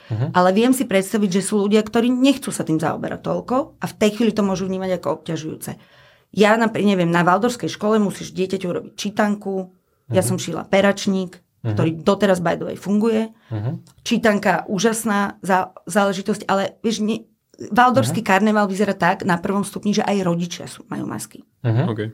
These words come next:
Speaker 2: Chápeš? Ak nie, dojdeš bez masky, si totálne akože
Speaker 1: Mhm.
Speaker 2: lame. A, a toto je ešte také, je to celé také menej fotogenické,
Speaker 1: Mhm.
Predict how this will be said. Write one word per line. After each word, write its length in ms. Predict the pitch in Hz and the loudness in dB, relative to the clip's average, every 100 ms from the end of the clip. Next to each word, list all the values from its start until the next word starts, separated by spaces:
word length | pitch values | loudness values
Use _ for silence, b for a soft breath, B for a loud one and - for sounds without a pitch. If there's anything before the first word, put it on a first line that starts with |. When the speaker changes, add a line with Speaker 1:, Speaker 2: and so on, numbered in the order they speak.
| _ | _
Speaker 2:
Chápeš? 320 | - - 254 - | -4 0 2 2
Ak 160 | 208 | 2
nie, 300 | 202 220 220 | 4 6 4
dojdeš 400 | 175 185 208 208 | 2 0 2 2
bez 100 | 180 | 0
masky, 280 | 180 180 190 | -4 -6 -8
si 160 | - - | -12 -8
totálne 500 | 165 180 170 165 - | -6 -4 -4 -4 -8
akože 400 | - 156 165 - b b b | -10 -8 -8 -8 b b b
Speaker 1:
Mhm. 220 | 117 107 131 - | -8 -6 -6 -6
Speaker 2:
lame. 480 | - 170 180 247 - b b b b _ - | -2 0 2 2 -2 b b b b _ 0
A, 420 | 185 190 185 175 190 - _ _ _ _ _ _ _ | 2 4 4 2 0 -6 _ _ _ _ _ _ _
a 100 | - 180 - | -4 -4 -6
toto 280 | - 254 247 | 2 2 4
je 100 | 247 | 4
ešte 240 | - 180 180 | 2 0 -2
také, 240 | 175 165 | -4 -2
je 80 | 185 | -4
to 120 | 208 | -4
celé 120 | 190 | -4
také 220 | 180 - 160 | -4 -4 -2
menej 320 | 202 254 254 | 2 4 4
fotogenické, 880 | 240 226 208 202 196 190 - 190 180 180 | 2 0 0 0 0 -4 -2 0 2 0
Speaker 1:
Mhm. 100 | 180 | -4